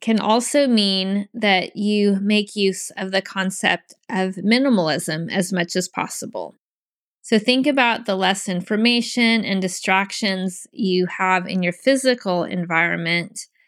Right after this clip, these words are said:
the clearer your mind will be. Cleaning your home and your office can have a positive impact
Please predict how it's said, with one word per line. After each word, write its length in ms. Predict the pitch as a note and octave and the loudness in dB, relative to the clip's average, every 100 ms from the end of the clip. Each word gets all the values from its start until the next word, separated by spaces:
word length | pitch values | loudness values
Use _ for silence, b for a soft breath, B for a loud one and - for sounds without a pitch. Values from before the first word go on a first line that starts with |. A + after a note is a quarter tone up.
| _ _ - | _ _ 0
the 140 | G3+ | 0
clearer 440 | G3 - G#3+ G3+ G3 | 0 2 4 6 4
your 220 | F#3 F3+ | 4 2
mind 440 | F3 E3+ E3+ F3+ | 2 0 0 -2
will 160 | E3+ D#3+ | 0 0
be. 380 | D#3+ B2 F#2+ - _ _ _ _ _ _ _ | 0 -2 -2 -8 _ _ _ _ _ _ _
Cleaning 440 | - A#3+ A3 G#3 | 2 4 6 4
your 240 | G3 F3+ F3+ | 4 2 0
home 520 | - C#4+ C#4 C4+ B3+ | 0 2 4 4 4
and 140 | G#3 | 4
your 120 | G3 | 2
office 880 | - F3+ F#3+ - C4+ E4+ - - - - _ | 0 0 0 2 0 0 -4 -6 -8 -12 _
can 360 | A#3 A3+ G#3+ G#3+ | -4 0 2 0
have 380 | G#3 G3 F3+ G3 | 0 2 2 0
a 100 | - | -6
positive 520 | G3+ G3+ F#3+ F#3 G3 | -4 0 0 2 0
impact 640 | F#3+ F#3 F3 F3+ F3 E3+ | 0 -2 0 2 0 -2